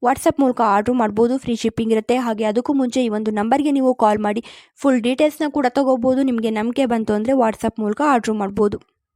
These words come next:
ಹಾಗೇನೇ ಈ ಒಂದು ಹವಳದ ಹಾರನ ನೀವು ನೋಡ್ತಾ ಇರ್ಬೋದು. ತುಂಬಾನೇ ಚೆನ್ನಾಗಿದೆ ಅಂತಲೇ ಹೇಳ್ಬೋದು. ನನಗಂತೂ ಈ ಒಂದು ಹಾರ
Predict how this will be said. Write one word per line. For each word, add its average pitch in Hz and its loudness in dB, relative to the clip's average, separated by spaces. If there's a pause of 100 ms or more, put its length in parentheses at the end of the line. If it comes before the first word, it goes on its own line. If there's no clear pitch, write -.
(500)
ಹಾಗೇನೇ 349 4
ಈ 330 4
ಒಂದು 349 6
ಹವಳದ 294 4
ಹಾರನ 294 4
ನೀವು 262 2
ನೋಡ್ತಾ 226 2
ಇರ್ಬೋದು. 214 2
ತುಂಬಾನೇ 254 0
ಚೆನ್ನಾಗಿದೆ 233 -2
ಅಂತಲೇ 220 -2
ಹೇಳ್ಬೋದು. 214 -2
ನನಗಂತೂ 254 -2
ಈ 220 0
ಒಂದು 226 2
ಹಾರ 202 -4